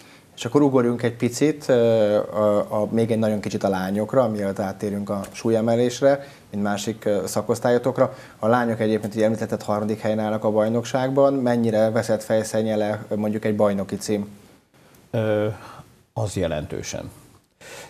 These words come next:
Speaker 2: Tehát, ö, az én lányaim zömébe fiatalok, és tehát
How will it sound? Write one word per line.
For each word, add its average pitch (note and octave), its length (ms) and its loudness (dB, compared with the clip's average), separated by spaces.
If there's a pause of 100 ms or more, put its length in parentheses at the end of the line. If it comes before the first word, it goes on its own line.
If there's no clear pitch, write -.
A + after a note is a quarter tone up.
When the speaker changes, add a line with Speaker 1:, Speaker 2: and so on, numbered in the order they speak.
Speaker 2:
Tehát, F#2 300 2
ö, G#2 200 4
az G#2 180 0
én G#2 200 0
lányaim F#2+ 600 0
zömébe F2 480 0
fiatalok, F2+ 720 -2 (520)
és - 500 -6 (800)
tehát F2+ 380 -8